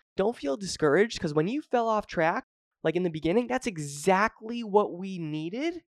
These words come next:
to get you here." And then we communicated, we got him back on track. I'm like, "Taylor, that's exactly what you needed. You needed to fall on your face in order to get back up and run." All right, so I think that's what a lot of you need to hear today. Focus on your wins instead of your losses.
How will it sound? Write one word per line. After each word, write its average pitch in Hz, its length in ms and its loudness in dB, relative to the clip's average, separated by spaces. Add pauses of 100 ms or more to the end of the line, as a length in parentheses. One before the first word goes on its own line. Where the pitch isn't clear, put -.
(300)
to 202 80 -4
get 185 160 2
you 180 100 -4
here." 135 380 -4
And 175 100 -2
then 180 100 0
we 190 200 -6 (120)
communicated, 180 600 -4
we 147 100 0
got 170 200 2
him 233 80 -2
back 175 200 4
on 156 160 2
track. 156 260 -4
I'm 156 60 -6
like, 156 140 -4
"Taylor, 180 160 0
that's 185 160 -6
exactly 165 560 -2
what 170 120 2
you 156 60 0
needed. 143 300 0 (260)
You 226 160 -2
needed 262 280 2
to 156 80 2
fall 220 340 0
on 233 80 4
your 233 140 4
face 175 480 0 (240)
in 175 100 4
order 170 160 6
to 156 80 -8
get 151 160 2
back 156 240 6
up 147 160 6
and 143 100 -2
run." 117 280 4 (240)
All 151 140 12
right, 151 200 10
so 143 300 6
I 170 80 -4
think 202 160 -4
that's 180 100 -4
what 156 100 0
a 143 60 4
lot 143 240 4
of 165 80 -4
you 165 100 -6
need 160 200 -4
to 147 80 -10
hear 151 180 -8
today. 143 560 -4 (500)
Focus 220 520 4 (120)
on 165 220 2
your 143 240 4
wins 185 320 0
instead 165 320 -2
of 160 80 -4
your 151 80 2
losses. 147 560 -2